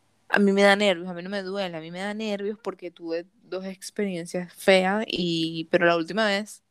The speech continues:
yo dije, "Me tengo que sacar la sangre, me voy a hacer unos, unos exámenes de sangre". E incluso la que me sacó la sangre me dijo, "¿Te estás haciendo estos exámenes porque el doctor mandó?". Y yo, "No, porque yo quise".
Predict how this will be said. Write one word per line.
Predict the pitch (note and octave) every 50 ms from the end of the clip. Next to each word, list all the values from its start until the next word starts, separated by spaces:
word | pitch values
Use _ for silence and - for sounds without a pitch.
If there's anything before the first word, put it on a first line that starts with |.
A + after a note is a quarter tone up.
| _ _ _ _ _ _ _ _ _ _ - -
yo | F3+ F#3 F3+ E3+ E3+
dije, | F3 E3+ F#3+ G3+ G3 G3+ G3+ G3 G3 G3 F#3+ F3 -
"Me | E3 E3+ E3
tengo | - -
que | -
sacar | F#3+ - E3 C#3 A#2+
la | -
sangre, | - - E3+ F#3+ G3 A3+ G#3+
me | F3 D3+
voy | C#3
a | D#3
hacer | D#3 - E3+ D#3+
unos, | E3 E3 F3 F3+ E3+ E3+ D#3+ D3+ D#3+ F#3 - -
unos | F3 E3 E3 E3+ F3+
exámenes | F#3+ - D#4+ F#4 G#4+ G4 E4
de | B3+
sangre". | - F3+ E3 D#3 D3+ D3+ D#3+ - _ _ _ _ _ _ _ _ _ _ _ -
E | - - G3
incluso | G#3 F#3+ G#3 G#3 G#3 - A3+ A#3+
la | B3+ C4+ C4+
que | - A3+
me | G3 F#3+
sacó | G3 - F3+ F3+ F3+ F3
la | F3 G3+ G#3+
sangre | - A3+ G#3+ G#3+ A3
me | A3+ G#3+ G3
dijo, | G3+ G3 G3 G3+ G#3 G#3 G#3 G3+ G#3
"¿Te | G3+ A3
estás | G3+ - A3 G#3+ A3
haciendo | A3 C4+ C#4 D4 D4
estos | D4 - - D4+ C4+
exámenes | - - - G#3 G#3 A3+ C4+ C4+ -
porque | - C4+ - B3
el | A3
doctor | F#3+ F#3 F#3 - G3 F#3
mandó?". | F#3+ G#3 A#3+ C4+ C#4 C4 G3 - _ _ _ _ _ _ -
Y | - G3+ G#3 G3+
yo, | G3 F#3+ F#3
"No, | G3 B3+ D4+ C#4+ A#3+ A3+
porque | - G3+ F#3 F3+ F3
yo | F3 - - _
quise". | - - G3 G3 F#3 - - - F#3 -